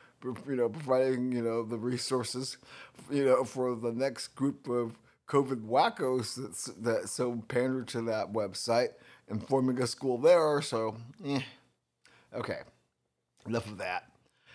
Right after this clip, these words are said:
And speaking of, you know, the whole covid thing, since we don't do the covid Chronicles anymore, how about, you know, at the fiba under eighteens,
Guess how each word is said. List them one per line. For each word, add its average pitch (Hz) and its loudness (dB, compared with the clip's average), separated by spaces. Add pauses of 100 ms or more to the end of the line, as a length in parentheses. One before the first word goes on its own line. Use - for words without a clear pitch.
(540)
And 233 -6
speaking 254 -2
of, 113 2
you 107 -4
know, 101 -4
the 101 -6
whole 104 -6
covid 101 -6
thing, 110 -10
since 117 -10
we 120 -4
don't 127 -2
do 117 -6
the 110 -6
covid 107 -6
Chronicles 110 -6
anymore, 92 -10 (1120)
how 403 0 (180)
about, - 2 (1200)
you 117 -4
know, 107 2
at 104 -2
the 117 -6
fiba 147 0
under 123 -2
eighteens, 113 -8